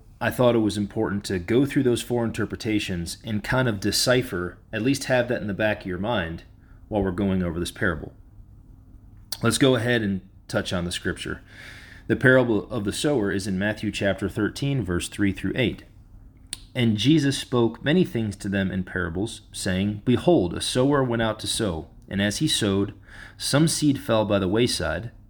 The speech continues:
and the birds came and devoured them. Some fell on stony places where they did not have much earth,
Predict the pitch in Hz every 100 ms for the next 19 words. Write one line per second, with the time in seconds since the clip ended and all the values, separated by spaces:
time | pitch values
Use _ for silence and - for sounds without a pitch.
0 | - 110 95 107 123 123 - 95 90 90
1 | 90 113 110 80 - - - - - -
2 | - - 110 131 131 123 113 113 117 117
3 | - 101 92 87 90 85 - 95 - 90
4 | 90 87 95 95 95 95 92 90 98 -
5 | 95 92 -